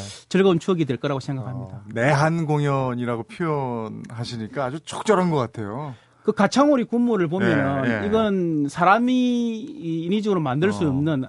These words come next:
Speaker 1: 아주 특별한 공연이라고 생각합니다.
Speaker 2: 네.
Speaker 1: 이게 우리나라를 찾아온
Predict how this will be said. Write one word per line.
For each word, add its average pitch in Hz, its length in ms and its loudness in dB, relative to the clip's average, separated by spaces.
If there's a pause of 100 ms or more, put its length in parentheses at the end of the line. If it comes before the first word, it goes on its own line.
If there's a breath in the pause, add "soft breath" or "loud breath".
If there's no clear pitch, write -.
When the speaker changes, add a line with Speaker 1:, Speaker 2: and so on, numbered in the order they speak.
Speaker 1:
아주 175 220 -4
특별한 202 720 2
공연이라고 143 640 0
생각합니다. 127 580 -8
Speaker 2:
네. 190 400 -4
Speaker 1:
이게 196 180 2
우리나라를 196 560 2
찾아온 196 840 -2